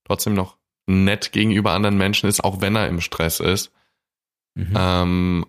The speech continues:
Speaker 1: aus Sicht des Professoren oder der Professorin wahrscheinlich, ähm, eher der, der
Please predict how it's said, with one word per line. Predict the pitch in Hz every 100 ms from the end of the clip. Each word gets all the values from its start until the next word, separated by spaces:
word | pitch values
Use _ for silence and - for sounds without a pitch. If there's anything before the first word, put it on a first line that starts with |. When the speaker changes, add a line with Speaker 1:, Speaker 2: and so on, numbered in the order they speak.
| _
Speaker 1:
aus | 87 90 -
Sicht | 107 101 -
des | 92 - - _ -
Professoren | 98 87 90 - 85 85 101 104
oder | 87
der | 82
Professorin | - 82 87 - 92 95 107
wahrscheinlich, | 98 98 104 101 98 98 - - _ _ 87
ähm, | 87 82 85 -
eher | 92 92 92 90
der, | 87 92 92
der | 92 92 92 90 90